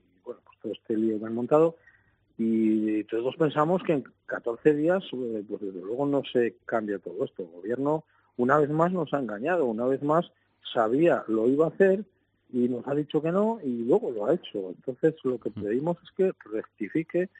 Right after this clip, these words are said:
Speaker 1: y que rectifique cuanto antes para no ocasionar más, más problemas. En, en Sanabria, en fin, eh, pues,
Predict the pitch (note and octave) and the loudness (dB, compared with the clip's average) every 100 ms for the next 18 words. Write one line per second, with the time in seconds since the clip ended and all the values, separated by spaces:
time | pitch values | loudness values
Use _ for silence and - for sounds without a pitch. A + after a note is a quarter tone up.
0 | - _ - A2 - G2 F#2 G2+ - B2+ | -20 _ -4 -2 0 0 -2 -8 -8 -4
1 | C#3+ C3+ B2 A2 A2+ C3+ C#3 D#3 E3 - | -4 -2 -4 -4 -4 -4 0 0 0 -8
2 | _ _ _ G#2 F#2+ G#2 B2+ D#3 C3+ A#2 | _ _ _ -2 -2 -4 0 0 0 -4
3 | F#2 F2+ - _ A2 G#2+ G#2 - - F2 | -4 -8 -12 _ -14 -12 -12 -14 -10 -4
4 | A#2+ D#3+ B2 - G#2 F#2+ - _ _ _ | 0 0 -2 -4 -8 -10 -14 _ _ _
5 | _ - G#2+ - G#2 G#2 A#2 B2+ B2+ C3 | _ -20 -18 -12 -8 -4 0 2 4 2
6 | B2+ B2 A#2 G#2+ G2 - C#3+ G#2+ F2+ F#2 | 2 -2 -6 -10 -8 -4 -4 -4 -10 -12
7 | F#2+ F#2 F#2 F#2 | -10 -12 -14 -16